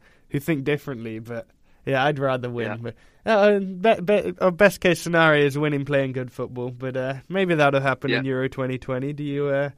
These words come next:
Speaker 1: do you think Holland have
Speaker 2: Yeah.
Speaker 1: a chance of winning that?
Speaker 2: Um, I must say I have a lot of trust in, uh, in the coach, in Ronald Koeman, and, uh,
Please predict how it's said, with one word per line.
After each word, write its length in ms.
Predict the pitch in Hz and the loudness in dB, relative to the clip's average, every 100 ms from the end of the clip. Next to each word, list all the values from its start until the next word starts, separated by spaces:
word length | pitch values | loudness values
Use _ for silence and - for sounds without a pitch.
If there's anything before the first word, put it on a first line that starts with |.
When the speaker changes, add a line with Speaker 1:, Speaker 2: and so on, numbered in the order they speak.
| _ | _
Speaker 1:
do 80 | 175 | -2
you 100 | 185 | 0
think 200 | 180 165 | -2 -2
Holland 300 | 175 185 190 | 0 2 0
have 100 | 185 | 0
Speaker 2:
Yeah. 140 | 170 | 0
Speaker 1:
a 20 | - | 2
chance 300 | 185 190 185 | 0 0 -2
of 100 | 170 | -2
winning 260 | 185 196 | -2 -2
that? 140 | 214 254 - - _ - | -4 -6 -10 -20 _ -2
Speaker 2:
Um, 680 | 139 139 139 139 139 139 135 _ _ _ _ _ _ _ | 0 2 2 0 -2 -4 -10 _ _ _ _ _ _ _
I 120 | 165 | -8
must 220 | 170 214 - | -6 -6 -4
say 260 | 185 180 | -4 -4
I 200 | - 160 | -2 -2
have 200 | 147 170 | -4 -10
a 80 | 165 | -12
lot 380 | 156 175 190 - | -12 -12 -12 -14
of 140 | - _ | -20 _
trust 420 | - 180 156 - | -6 -4 -4 -6
in, 320 | - 143 139 131 | -14 -16 -14 -14
uh, 400 | 127 127 123 120 | -12 -10 -10 -12
in 120 | 127 | -14
the 60 | 135 | -6
coach, 360 | 226 233 - | -4 -4 -6
in 140 | 139 131 | -10 -6
Ronald 320 | 135 143 135 | -6 -4 -8
Koeman, 340 | 190 190 190 214 _ _ _ _ _ _ _ _ - | -10 -8 -8 -10 _ _ _ _ _ _ _ _ -16
and, 500 | 120 120 120 120 107 - _ _ _ _ _ _ - | -10 -8 -10 -12 -18 -20 _ _ _ _ _ _ -10
uh, 560 | 110 50 50 50 - | -8 -8 -8 -8 -8